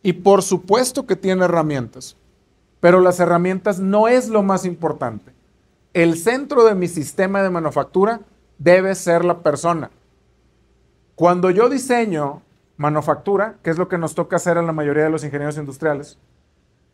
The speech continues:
debería ser manufactura centrada en el usuario, que le llamamos manufactura antropocéntrica. ¿Qué quiere decir? Centrada en las necesidades del usuario. Ver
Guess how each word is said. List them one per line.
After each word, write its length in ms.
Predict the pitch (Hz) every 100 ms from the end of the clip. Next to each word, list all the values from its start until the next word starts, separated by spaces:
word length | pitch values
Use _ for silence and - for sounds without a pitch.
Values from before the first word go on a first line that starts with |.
| _
debería 420 | 151 170 170 180 185
ser 320 | 208 208 202 _ _ _ _
manufactura 920 | 170 165 160 165 160 185 190 202 202 - _ _ _ _ _ _
centrada 500 | - 160 151 165 170
en 80 | 180
el 140 | 165
usuario, 500 | 135 - 170 156 113 - _ _ _ _ _ _ _ _ -
que 100 | 151
le 140 | 151
llamamos 580 | 151 165 170 190 185 - -
manufactura 560 | 147 147 143 139 170
antropocéntrica. 1080 | 175 175 160 160 135 - 175 170 135 - 127 _ _ _ _ _ _ -
¿Qué 120 | 160
quiere 220 | 185 185
decir? 480 | 175 175 214 247 - _ _ _ -
Centrada 640 | - 165 156 180 190 196
en 100 | 202
las 120 | 196
necesidades 520 | 175 156 139 147 160 165
del 120 | 143
usuario. 480 | 123 151 139 113 - _ _ _ _ _ _
Ver 460 | 135 175 220 240